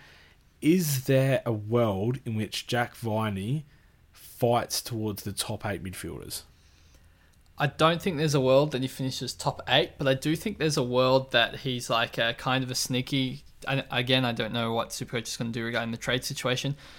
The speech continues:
Speaker 2: but as, like, a sneaky cash cow, <laughs> like, I, they've got a good draw. I think he's gonna have some big scores. He's quite cheap. I think he's good value early on, um, for the season, 'cause you don't really,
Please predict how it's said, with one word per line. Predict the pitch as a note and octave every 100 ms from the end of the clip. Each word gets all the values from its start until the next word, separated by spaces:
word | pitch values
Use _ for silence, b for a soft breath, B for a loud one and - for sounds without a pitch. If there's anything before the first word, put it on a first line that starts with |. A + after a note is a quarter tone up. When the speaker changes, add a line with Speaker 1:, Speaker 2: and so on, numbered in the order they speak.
| B
Speaker 2:
but | - C3
as, | D3
like, | D#3 D3+
a |
sneaky | - - C#3+ E3+ D3+
cash | - - C3+ -
cow, | B3 C#4 C#4+ - -
<laughs> | B3+ - A3 G#3+ - - -
like, | D3 D3 -
I, | - - C3+
they've | D3 E3+
got | - G3+
a |
good | F#3 F3 D#3+
draw. | C3 C#3 C3 A#2 C#3+ B B
I | C#3
think | F3+ F#3
he's | E3
gonna | D3+
have | C#3+ D3
some | C3 B2
big | C#3+ D3+
scores. | - - B2 A2+ A2+ - B B B B B
He's | D3+ D3 - _
quite | - - C#3+ F#2
cheap. | - B2+ B2
I |
think | A#2+ C#3+
he's | D3+ C3
good | - C#3+
value | D3 D3 A#2 A#2+ A#2+ A2
early | A#2 A#2 A#2
on, | A2+ A2+ A2+ A2+ - -
um, | A#2 A2+ A2+ A2+
for | - A#2+
the | A#2+
season, | - A#2 A#2+ A#2+
'cause | - B2
you | B2+
don't | C3+ -
really, | C3 B2+ C3+ C3 B2+ B2